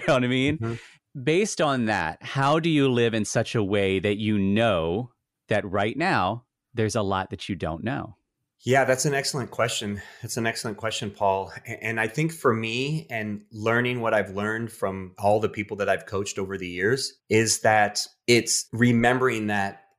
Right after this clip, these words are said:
Speaker 2: every day.
Speaker 1: Mm-hmm.
Speaker 2: It's remembering that you don't have all the answers. You don't know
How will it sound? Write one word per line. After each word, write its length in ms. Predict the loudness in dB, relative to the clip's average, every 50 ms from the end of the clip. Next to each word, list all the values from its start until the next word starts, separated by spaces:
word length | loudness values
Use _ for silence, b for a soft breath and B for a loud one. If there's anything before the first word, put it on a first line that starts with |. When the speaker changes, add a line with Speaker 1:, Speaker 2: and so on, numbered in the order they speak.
| _ -2
Speaker 2:
every 280 | 0 0 2 2 -2 -4
day. 320 | -2 -4 -6 -6 -8 -10 -10
Speaker 1:
Mm-hmm. 360 | -12 -10 -10 -12 -12 -8 4 4
Speaker 2:
It's 200 | 4 4 4 2
remembering 560 | 2 2 4 2 2 2 2 0 0 0 0
that 300 | 2 2 0 0 -2 -10 _ _ -2
you 200 | 0 2 2 4
don't 280 | 4 4 4 4 0
have 220 | -2 -4 -4 -4 -4
all 200 | -4 -4 -4 -4
the 240 | -4 -8 -8 -8 -8
answers. 560 | -6 -6 -6 -4 -4 -4 -4 -6 -8 -10 -10 b b b b -6
You 180 | -4 -4 -4
don't 400 | 0 2 4 4 4 2 -2 -6
know 320 | -4 -2 0 0 0 0